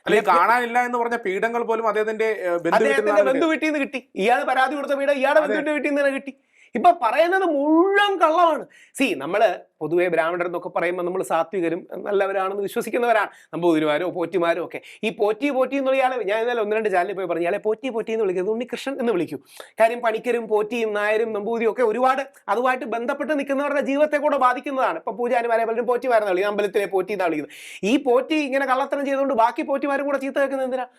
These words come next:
Speaker 2: അപ്പൊ അതുകൊണ്ട് ഇയാളെ ഉണ്ണികൃഷ്ണൻ എന്ന് വിളിച്ചോ. ഉണ്ണികൃഷ്ണനും ദേവസ്വം ബോർഡിലെ ചില ആൾക്കാരും ചേർന്ന് കള്ളത്തരം നടത്തി, അതിന്റെ കാര്യമാണ് നമ്മള് അറിയേണ്ടത്.
Speaker 1: ഒരൊറ്റ ചോദ്യം കൂടി. ഈ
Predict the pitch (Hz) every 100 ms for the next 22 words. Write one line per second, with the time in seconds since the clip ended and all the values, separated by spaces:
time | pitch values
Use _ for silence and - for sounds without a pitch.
0 | _ - 202 254 285 302 302 330 311 381
1 | 339 370 339 262 196 170 233 262 262 220
2 | 277 262 - 240 240 233 233 226 220 196
3 | 214 185 175 214 226 190 196 - 247 202
4 | 214 143 104 139 - _ _ - 254 185
5 | 165 170 185 214 190 427 - _ _ 185
6 | 156 110 - 220 220 180 175 165 123 120
7 | 147 170 170 196 202